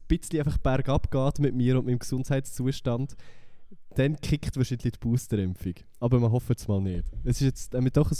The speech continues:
paar Stunden mittlerweile schon her und ich weiss nicht, wie viele Stunden das letzte Mal gedauert hat,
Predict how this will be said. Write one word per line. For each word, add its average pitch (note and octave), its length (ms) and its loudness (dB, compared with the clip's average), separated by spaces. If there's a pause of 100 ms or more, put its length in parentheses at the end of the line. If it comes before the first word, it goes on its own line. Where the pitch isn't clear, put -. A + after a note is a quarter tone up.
paar C3 160 4
Stunden C3 320 2
mittlerweile A#2+ 360 0
schon A2 140 2
her A2 240 0
und G#2+ 80 -2
ich A2+ 100 -2
weiss C3+ 280 0
nicht, D#3+ 300 -2
wie D#3+ 120 -6
viele D3+ 240 -2
Stunden C#3+ 320 -8
das C3 160 -10
letzte C3+ 240 -6
Mal C3 80 -2
gedauert C3 380 -4
hat, B2 180 -2